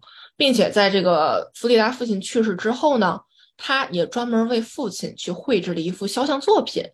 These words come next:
就是这个老父亲站在这个老式的摄影机前面，一脸严肃，特别帅的样子，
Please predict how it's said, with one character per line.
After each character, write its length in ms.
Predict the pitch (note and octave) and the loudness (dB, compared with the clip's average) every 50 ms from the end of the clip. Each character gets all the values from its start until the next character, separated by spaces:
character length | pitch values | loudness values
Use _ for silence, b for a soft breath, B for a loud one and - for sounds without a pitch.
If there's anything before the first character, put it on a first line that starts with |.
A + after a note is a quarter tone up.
| _ B B B B B B | _ B B B B B B
就 200 | - D#4+ D4 C4 | 2 4 4 4
是 120 | C4 A3+ | 4 2
这 140 | F#3 F#3 F#3 | 2 2 2
个 100 | F3 F3+ | 2 2
老 200 | E3+ E3+ - - | 2 2 0 -2
父 240 | - - - C#4 C4 | -6 -6 -2 0 0
亲 320 | A#3+ - - - - - - | 0 0 -2 -2 -4 -4 -2
站 220 | - C4 A3+ F#3+ | 0 2 2 4
在 180 | F#3 F#3 E3 E3 | 4 2 2 2
这 140 | - E3 - | 0 -4 -2
个 160 | - E3+ E3+ | -2 -2 0
老 180 | E3 C#3+ - | 0 -2 -2
式 180 | G#3 - - A#3+ | -4 -4 0 2
的 120 | A#3 G#3 | 2 2
摄 160 | G#3+ - - A3+ | 2 2 0 0
影 120 | F#3 - - | 0 0 -4
机 200 | - A3 C4+ D4 | -4 -2 -2 -2
前 240 | - - - - F#2+ | 0 -2 -4 -4 -4
面， 240 | C3+ D#3+ - - B B B B B B B | -4 -4 -6 -6 B B B B B B B
一 120 | - B3 A#3+ | 0 4 4
脸 240 | G#3 F#3 D#3 A#2+ | 6 4 4 2
严 180 | A2+ G#2+ F#2+ G#2+ | -4 -6 -8 -8
肃， 220 | F3 - A3 F3+ | -2 -2 0 0
特 160 | E3+ - - G3+ | -2 -2 0 2
别 100 | G3+ G3+ | 2 2
帅 380 | A3+ - - - C4+ G3+ - | 2 0 0 2 2 0 2
的 140 | B2 - C#3 | 0 -2 -2
样 200 | D3+ D3 F#2+ D2+ | -4 -4 -4 -8
子， 280 | - - - - - | -10 -10 -12 -12 -12